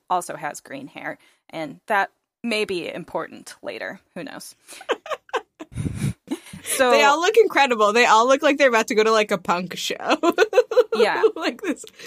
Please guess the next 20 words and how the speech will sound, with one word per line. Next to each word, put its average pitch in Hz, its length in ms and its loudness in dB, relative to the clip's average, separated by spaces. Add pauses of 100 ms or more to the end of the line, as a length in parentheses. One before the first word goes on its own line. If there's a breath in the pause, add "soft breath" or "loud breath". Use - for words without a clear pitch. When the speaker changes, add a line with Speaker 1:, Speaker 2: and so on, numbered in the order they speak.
Speaker 2:
very 254 320 2
cool 240 360 0
anime, 214 600 -2
like, 185 200 -10
bright 175 320 -6
green 180 380 -10
hair. 170 340 -10
You're 214 180 -4
like, 190 200 -8
"Wait, 190 180 -4
how 202 140 -2
do 208 80 -2
I 165 160 -6
get - 220 -14
hair 92 200 -18 (100)
like 196 200 -14
that?" - 340 -16
<laughs> 302 540 -8 (680)
Speaker 1:
Exactly. 185 640 -4 (100)
And 196 560 0